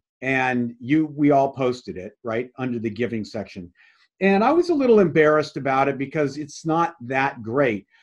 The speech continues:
but it was something that I wrote from the heart and something that I remembered as a child. So I gave it a shot.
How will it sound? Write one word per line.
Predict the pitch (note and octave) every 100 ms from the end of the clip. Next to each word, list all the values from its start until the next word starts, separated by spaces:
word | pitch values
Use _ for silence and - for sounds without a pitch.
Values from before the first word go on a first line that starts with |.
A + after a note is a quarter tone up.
| _ C#3
but | F3+ F3 F3
it | E3+
was | E3+ -
something | G#3 G#3 G#3
that | F3 D3+
I |
wrote | D3 C#3+ C#3+
from | C#3 B2
the | A2
heart | A#2+ A#2+ - _ _ _ _ C#3
and | C3
something | E3 E3 D#3+
that | C#3+
I | D3+
remembered | D#3 D3 D3 C3+ C3
as | C3 A2
a | G#2+
child. | - C3 G#2 D#2+ E2
So | - D#3 D3 C#3+ - _ -
I | E3
gave | F#3 F#3+ F#3
it | F#3
a |
shot. | F3 - C3+ B2+